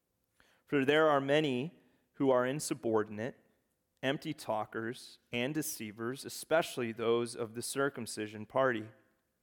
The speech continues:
They must be silenced, since they are upsetting whole families by teaching for shameful gain what they ought not to che-, teach.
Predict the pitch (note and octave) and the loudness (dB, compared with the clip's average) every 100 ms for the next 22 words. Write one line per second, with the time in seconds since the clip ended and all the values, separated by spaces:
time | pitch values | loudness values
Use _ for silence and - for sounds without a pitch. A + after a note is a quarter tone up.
0 | _ _ - _ - D#3 F#3 E3+ - D#3 | _ _ -20 _ 2 4 4 2 0 -4
1 | C#3+ - B2 A2+ G#2+ - - - - _ | -2 0 0 -2 -6 -10 -14 -16 -20 _
2 | _ _ _ _ - E3 D#3+ F#3 F#3+ F3+ | _ _ _ _ -6 -2 0 4 6 6
3 | E3 - F3 E3 C3+ F3 C4+ A3+ - F3 | 4 4 4 4 4 4 4 2 0 2
4 | F3+ F#3 F3 - D3+ C#3+ F#3+ F#3+ F#3+ F3 | 2 2 2 2 2 2 -4 -4 -4 -2
5 | D#3+ F3+ G#3 - G3 G3+ G3+ G3 D#3+ D3 | 2 4 4 2 2 2 0 2 2 2
6 | D#3+ D#3 E3 E3+ F3 D3+ D#3 D3+ D3 C#3+ | 2 2 4 4 4 4 4 4 2 2
7 | E3+ - - A#3 - _ - B3+ D#3 - | 0 -4 -6 -8 -8 _ -6 -4 -4 -8
8 | - - | -16 -18